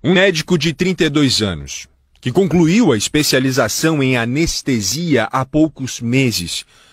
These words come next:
Nas redes sociais, Giovanni Quintela Bezerra fazia questão de demonstrar o orgulho pela profissão.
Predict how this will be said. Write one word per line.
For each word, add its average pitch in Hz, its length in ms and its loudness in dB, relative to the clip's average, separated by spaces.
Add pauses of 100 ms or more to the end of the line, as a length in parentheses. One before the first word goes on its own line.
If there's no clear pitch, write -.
(500)
Nas - 160 -2
redes 214 260 0
sociais, 160 840 0
Giovanni 165 480 2
Quintela 170 480 2
Bezerra 135 580 0 (480)
fazia 185 300 2
questão 220 480 0
de 208 100 -2
demonstrar 180 800 0
o 180 100 0
orgulho 143 680 2
pela 113 240 0
profissão. 101 560 -4